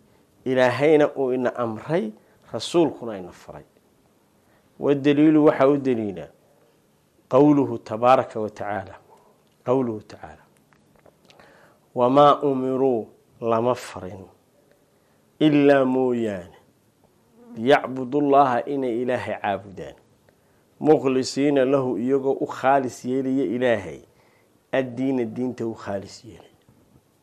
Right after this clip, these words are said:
U saaf yeelaya ama u khaalis yeelaya. Wa qowluhu calayhi salaatu wasalaam.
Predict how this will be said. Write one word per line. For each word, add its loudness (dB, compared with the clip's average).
U -2
saaf 2
yeelaya -4
ama -6
u -4
khaalis -12
yeelaya. -20
Wa -6
qowluhu 4
calayhi 4
salaatu 0
wasalaam. -2